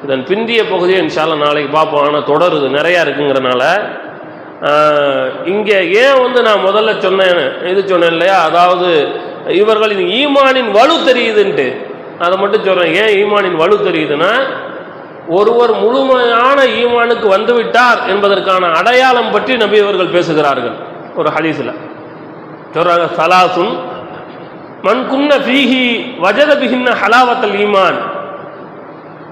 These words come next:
மன் கானல்லாஹு வ ரசூலுஹு அஹப்ப இலைஹி மிம்மா சிவாஹுமா." மூன்று தன்மை எவரிடத்தில் இருக்குமோ, அவர் ஈமானின் சுவையை உணர்ந்து கொண்டார்.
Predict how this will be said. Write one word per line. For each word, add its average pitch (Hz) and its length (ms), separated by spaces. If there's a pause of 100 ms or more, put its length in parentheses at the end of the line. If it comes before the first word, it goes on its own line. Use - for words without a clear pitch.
(140)
மன் 240 420
கானல்லாஹு 277 760
வ 233 300
ரசூலுஹு 254 640
அஹப்ப 285 440 (120)
இலைஹி 262 240
மிம்மா 233 260
சிவாஹுமா." 185 600 (1700)
மூன்று 285 520
தன்மை 240 460 (440)
எவரிடத்தில் 202 800
இருக்குமோ, 196 640 (260)
அவர் 220 360
ஈமானின் 233 720
சுவையை 240 480
உணர்ந்து 226 360
கொண்டார். 165 420